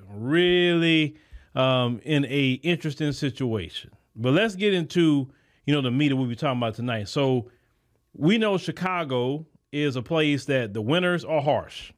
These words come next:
They truly have four seasons out of the year, unlike in Houston that we don't have four seasons.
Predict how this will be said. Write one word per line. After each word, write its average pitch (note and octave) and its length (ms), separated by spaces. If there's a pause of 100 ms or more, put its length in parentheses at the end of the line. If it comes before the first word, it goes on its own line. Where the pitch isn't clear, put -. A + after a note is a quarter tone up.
(1500)
They B2+ 140
truly G3 320
have E3+ 260
four F3 180
seasons D3 440
out D3 140
of C3 40
the C3 80
year, C#3 260
unlike C3 440
in B2 100
Houston C3 460
that C3 180
we C#4 140
don't E3 120
have G2+ 160
four G2+ 200
seasons. D#2 520